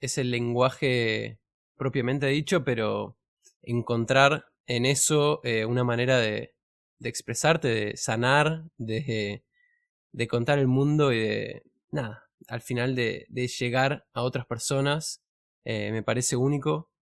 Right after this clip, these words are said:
Y, y, y me gustaría también como preguntarte eso, ¿qué sentís vos,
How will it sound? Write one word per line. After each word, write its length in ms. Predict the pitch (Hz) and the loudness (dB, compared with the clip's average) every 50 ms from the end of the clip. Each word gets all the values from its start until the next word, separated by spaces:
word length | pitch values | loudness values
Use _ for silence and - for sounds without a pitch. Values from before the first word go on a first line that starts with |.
| _ _ _ _ _ _ _ | _ _ _ _ _ _ _
Y, 760 | - 131 127 123 120 117 113 113 110 107 104 104 107 - - - _ _ _ _ _ _ _ _ _ | -4 -2 0 0 0 0 0 -2 -2 -2 -4 -6 -6 -8 -12 -16 _ _ _ _ _ _ _ _ _
y, 260 | 139 131 123 - - | -2 -2 -2 -2 -2
y 40 | 135 | -2
me 80 | 131 135 | 0 0
gustaría 320 | 135 127 - 139 160 170 | 0 0 2 2 2 4
también 220 | 147 139 143 160 151 | 2 2 2 2 2
como 180 | 160 147 131 120 | 2 0 0 0
preguntarte 560 | 127 123 123 123 123 151 147 123 - 143 160 | 0 0 0 2 2 0 0 2 2 2 4
eso, 240 | 139 - - 117 - | 2 2 -2 -6 -4
¿qué 140 | - 165 | -4 -2
sentís 360 | - - 175 147 131 143 156 131 | 0 2 0 0 0 0 -2 0
vos, 520 | 139 147 151 165 175 - - - - _ | 0 2 2 2 0 -2 -6 -8 -10 _